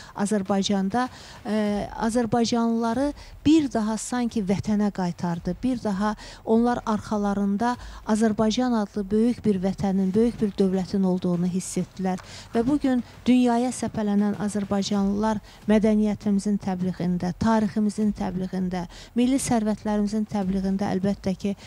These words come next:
böyük fədakarlıqlar göstərirlər. Biz onların zəhmətini mütləq qiymətləndirməliyik və onların Azərbaycan haqqında verdikləri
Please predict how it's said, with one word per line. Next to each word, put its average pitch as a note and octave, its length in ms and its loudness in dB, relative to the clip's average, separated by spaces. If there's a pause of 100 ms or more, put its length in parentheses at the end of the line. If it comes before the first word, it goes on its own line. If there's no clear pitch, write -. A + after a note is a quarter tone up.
(160)
böyük B3 320 4
fədakarlıqlar G3 960 -2
göstərirlər. F#3+ 720 0 (280)
Biz B3 160 0
onların G#3+ 440 2
zəhmətini G3+ 560 0
mütləq G#3+ 480 -2
qiymətləndirməliyik G3 1160 0 (360)
və A3+ 160 2 (160)
onların B3 680 2
Azərbaycan A3+ 720 -2
haqqında G#3+ 500 -2
verdikləri G#3 640 -4